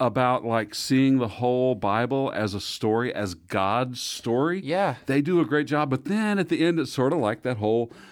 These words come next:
Speaker 1: "Live from your heart." I was like, "I don't know. Is this <laughs> right?" I, I, I thought they kind of
Speaker 2: <laughs>
Speaker 1: took a little bit of a left turn there.
Speaker 2: I was with you. I was, you were, you were loading the
Speaker 1: <laughs>
Speaker 2: arrow. You were shooting it. It looked straight, and all of a sudden, you just
Speaker 1: Oing,
Speaker 2: missed
Speaker 1: oing,
Speaker 2: it
Speaker 1: oing,
Speaker 2: right
Speaker 1: oing,
Speaker 2: at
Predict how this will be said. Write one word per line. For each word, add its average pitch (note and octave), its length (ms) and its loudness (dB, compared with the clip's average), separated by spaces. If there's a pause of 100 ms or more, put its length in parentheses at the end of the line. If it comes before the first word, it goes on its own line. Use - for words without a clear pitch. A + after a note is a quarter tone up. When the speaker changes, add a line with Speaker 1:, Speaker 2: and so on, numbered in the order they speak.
(280)
Speaker 1:
"Live A#2+ 220 2
from C#3 200 2
your C#3+ 120 4
heart." G#3 200 0
I F#3 40 4
was D3+ 120 0
like, C#3 180 -2
"I F3 60 -4
don't G3+ 220 2
know. G3+ 420 2
Is A2 160 0
this D#3 260 -2
<laughs> A#2+ 160 0
right?" F#3+ 280 -2
I, B2+ 200 -2
I, C3+ 180 2 (120)
I C#3 160 0
thought D3+ 260 0
they C3+ 120 -2
kind C3 240 0
of A2+ 200 -2 (240)
Speaker 2:
<laughs> B3+ 180 2 (420)
Speaker 1:
took E3+ 200 -2
a D3 40 2
little C#3 180 2
bit C3 100 0
of A#2+ 60 -2
a A#2+ 40 2
left A#2+ 260 0
turn B2+ 280 2
there. - 280 2
Speaker 2:
I C3 120 4
was A#2+ 220 0
with D#3 340 2
you. G#3 320 2
I C3 120 2
was, A2+ 220 -2
you A#2 180 -2
were, A2 140 2
you A2+ 160 -4
were A2 100 0
loading C3 360 2
the D3 180 0
Speaker 1:
<laughs> D#3 140 4
Speaker 2:
arrow. F3+ 300 4
You C3+ 220 0
were A#2+ 100 -2
shooting F#3+ 500 0
it. F#3+ 120 2
It C#3+ 180 0
looked E3 240 2
straight, G3+ 380 2
and C#3+ 120 2
all D#3 120 4
of - 60 2
a - 20 -6
sudden, D#3+ 280 0
you C3+ 60 -2
just B2+ 220 -2
Speaker 1:
Oing, G3 180 2
Speaker 2:
missed G#3 200 2
Speaker 1:
oing, G3+ 60 0
Speaker 2:
it G3+ 60 0
Speaker 1:
oing, G3+ 160 -2
Speaker 2:
right F3 200 2
Speaker 1:
oing, D3+ 40 4
Speaker 2:
at C#3+ 80 2